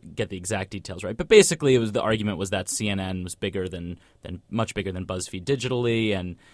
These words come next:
um, Jeff Zucker and some BuzzFeed people kinda traded barbs over,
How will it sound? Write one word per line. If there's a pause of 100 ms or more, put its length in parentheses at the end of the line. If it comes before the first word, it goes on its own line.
(160)
um, (800)
Jeff
Zucker
and
some
BuzzFeed
people
kinda
traded
barbs
over,